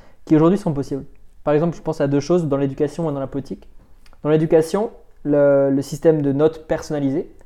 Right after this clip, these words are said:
et d'exercices personnalisés, ça avait été expérimenté au dix-neuvième dans des écoles aux États-Unis, mais tout de suite, c'était devenu trop difficile de faire des exercices différents en fonction des niveaux de chaque élève. Et du coup, ils, tout le monde a partout adopté ce modèle de batch, où c'est des classes de trente qui montent de niveau en niveau.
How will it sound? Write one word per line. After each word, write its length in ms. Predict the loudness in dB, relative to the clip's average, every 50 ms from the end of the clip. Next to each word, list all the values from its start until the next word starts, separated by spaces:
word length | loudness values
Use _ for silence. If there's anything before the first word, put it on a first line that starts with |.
| -10 -6
et 60 | -2
d'exercices 440 | -2 0 0 0 -2 -2 -4 -6 -4
personnalisés, 640 | -4 -4 -4 -6 -8 -6 -4 -2 -2 -4 -4 -6 -14 -20 -20 -20 -20 -20 -20 -20 -8
ça 140 | -2 0 0
avait 80 | 2
été 120 | 4 4 2
expérimenté 720 | 2 2 -2 0 0 2 2 0 -2 -2 2 4 4 4 4
au 60 | 2
dix-neuvième 480 | 0 -2 -4 -4 0 2 2 2 2 0
dans 80 | -2
des 200 | -4 -4 -6 -6 -8 -12 -16 -10 -8 -8
écoles 260 | -6 -4 -4 -4 -2
aux 40 | -4
États-Unis, 420 | -4 -6 -6 -8 -6 -6 -4 -4 -2
mais 120 | -4 -4
tout 140 | -6 -10 -14
de 40 | -10
suite, 140 | -10 -10 -8
c'était 140 | -8 -6 -4
devenu 240 | -2 -2 -2 -4 -6 -6
trop 180 | -2 0 2 2
difficile 560 | 2 0 -6 -8 -10 -4 -2 -2 -2 -2 -4 -8 -16 -20 -20 -20 -20 -20 -18 -18 -18 -18 -14 -10
de 60 | -8 -4
faire 140 | -2 -2
des 100 | -2 0
exercices 300 | 0 -2 -4 -6 -6 -8
différents 340 | -8 -6 -4 -2 0 0 0
en 40 | 0
fonction 300 | -2 -6 -12 -10 -10 -8
des 160 | -8 -6 -6
niveaux 340 | -6 -6 -6 -4 -4 -4 -2
de 200 | -2 -4 -4 -6
chaque 180 | -6 -6 -4 -2
élève. 180 | -2 -2 -4 -6 -14 -20 -20 -20 -20 -18 -18 -20 -20 -20 -18 -18 -18 -18 -18 -20 -20 -20 -12 -6 -4
Et 60 | -2
du 120 | -2 -2
coup, 200 | 0 0 2 2
ils, 160 | 2 0 -2 -4
tout 120 | -6 -8
le 60 | -6 -4
monde 100 | -4 -2
a 120 | -2 -4 -4
partout 360 | -6 -8 -10 -8 -4 -2 -2
adopté 340 | 0 0 -2 -2 -2 -4 -4
ce 140 | -4 -6 -8
modèle 280 | -4 -2 0 0 0
de 80 | 0 0
batch, 480 | 0 0 0 0 -2 -8 -16 -18 -18 -20 -20 -20 -20 -20 -20 -10 -4
où 220 | 0 2 2 2 2
c'est 100 | 0 -2
des 100 | -4 -2
classes 200 | -2 -2 -2 -2
de 100 | -2 -4
trente 320 | -4 -4 -6 -6 -6 -6
qui 120 | -8 -6 -6
montent 220 | -6 -4 -6 -6
de 80 | -6 -6
niveau 180 | -6 -6 -6 -6
en 40 |
niveau. 220 | -6 -6 -6 -8